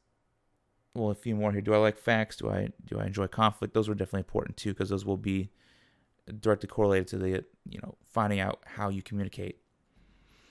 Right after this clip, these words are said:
But don't be afraid to look at every section and then decide based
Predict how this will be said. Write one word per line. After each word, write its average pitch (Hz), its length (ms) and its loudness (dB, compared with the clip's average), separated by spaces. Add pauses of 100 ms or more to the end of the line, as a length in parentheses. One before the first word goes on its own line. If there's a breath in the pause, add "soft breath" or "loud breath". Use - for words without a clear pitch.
(240 soft breath)
But 123 380 4 (1700 soft breath)
don't 123 280 6
be 139 80 2
afraid 123 480 2
to 120 100 -4
look 117 260 2
at 110 220 6
every 104 720 2
section 147 640 0 (1200)
and 107 140 0
then 110 120 2
decide 110 500 0
based 110 440 0